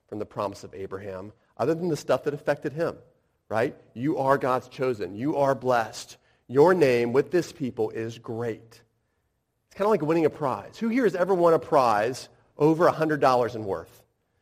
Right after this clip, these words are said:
I know someone recently who won that great Esso prize, right? The famous Esso prize that we all compete for and get multiple gallons of gas for.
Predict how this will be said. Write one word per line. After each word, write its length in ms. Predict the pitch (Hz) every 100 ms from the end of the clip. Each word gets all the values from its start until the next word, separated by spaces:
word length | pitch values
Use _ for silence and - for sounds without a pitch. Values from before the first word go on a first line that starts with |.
| _ -
I 40 |
know 100 | 107
someone 280 | 110 123 123
recently 460 | 127 127 127 135 139
who 120 | 151
won 260 | 139 180
that 160 | 180 147
great 260 | 147 175 -
Esso 380 | 190 - 156
prize, 560 | 127 120 104 76 - - _ _ _ _ -
right? 180 | 131 139
The 60 |
famous 380 | 156 196 185 196
Esso 320 | 180 180 185
prize 340 | - 160 135 117
that 60 | 127
we 140 | 135
all 200 | 135 139
compete 320 | 139 139 123
for 380 | - 110 92 87 _ _ _
and 140 | - 110
get 200 | 123 117
multiple 540 | 120 120 127 113 107
gallons 320 | 104 113 107
of 80 | 101
gas 280 | 98 95 92
for. 320 | - 92 92